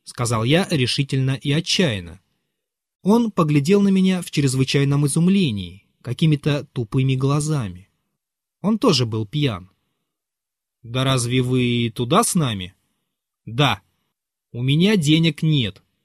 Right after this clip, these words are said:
отрезал он, презрительно усмехнулся и пошел из комнаты. Я схватил его за шинель.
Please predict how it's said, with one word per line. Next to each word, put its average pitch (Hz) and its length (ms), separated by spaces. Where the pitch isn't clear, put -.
отрезал 135 520
он, 220 240
презрительно 135 560
усмехнулся 208 680
и 165 140
пошел 135 420
из 147 100
комнаты. 104 560
Я 185 320
схватил 143 420
его 143 120
за 135 120
шинель. 139 520